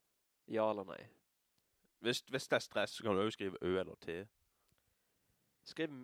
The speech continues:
Speaker 1: minst mulig, bare vi forstår det.
Speaker 2: Ja.
Speaker 1: Dropp konson-, eller ikke dropp konsonantene, det er viktig, men dropp, eh, vokalene, hvis du må det.
Speaker 2: Ja.
Speaker 1: Men du må ha konsonantene der, for hvis ikke så skjønner du ikke en dritt. Det er bare sånn der, "Eau.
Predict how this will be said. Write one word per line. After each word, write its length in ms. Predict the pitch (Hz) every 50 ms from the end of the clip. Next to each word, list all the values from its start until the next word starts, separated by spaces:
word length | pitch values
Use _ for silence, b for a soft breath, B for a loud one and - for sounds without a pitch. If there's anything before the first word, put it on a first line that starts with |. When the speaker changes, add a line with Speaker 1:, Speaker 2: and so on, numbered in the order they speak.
| - _ _ _ -
Speaker 1:
minst 380 | 151 175 196 202 - - -
mulig, 280 | 156 151 151 151 165 165
bare 160 | 156 151 151 156
vi 60 | 151
forstår 500 | 147 147 - - - 147 165 160 131 110
det. 100 | 107 123 - _ - 101
Speaker 2:
Ja. 60 | 107
Speaker 1:
Dropp 500 | - - 123 139 165 - _ _ _ - - - _ -
konson-, 400 | - 156 135 - - 135 - -
eller 200 | 127 123 123 113
ikke 180 | 117 - - 131
dropp 180 | 123 117 -
konsonantene, 600 | - 123 - - 117 117 131 - - 127 117 113
det 100 | 117 123
er 80 | 123 110
viktig, 320 | 104 101 - - 117 117
men 160 | 117 113 117
dropp, 240 | 113 117 120 - _ _ _ _ - 113
eh, 220 | 110 104 107 113 110
vokalene, 540 | 117 - - 151 170 185 156 120 - 113 -
hvis 140 | - - -
du 80 | - -
må 100 | 113 113 123
det. 60 | 139 _ _ - _ _ _ _ _ _ _ _ _ -
Speaker 2:
Ja. 140 | - 98 107 -
Speaker 1:
Men 100 | - 123
du 60 | 120
må 140 | 127 131 143
ha 100 | 147 143 127
konsonantene 640 | - 127 113 - 120 113 113 135 135 - - 123 113
der, 80 | 104 107
for 140 | - - 113
hvis 80 | 110 - 120
ikke 120 | 110 -
så 80 | - 127
skjønner 220 | - - 113 113
du 60 | 110 104
ikke 80 | 104 101
en 40 | 95
dritt. 140 | 113 117 -
Det 60 | - 123
er 20 |
bare 80 | 107 107
sånn 120 | 113 110 98
der, 720 | 101 - _ _ _ _ - - 120 120 123 123 120 117
"Eau. 760 | 113 113 113 110 113 113 113 113 113 113 110 113 113 113 110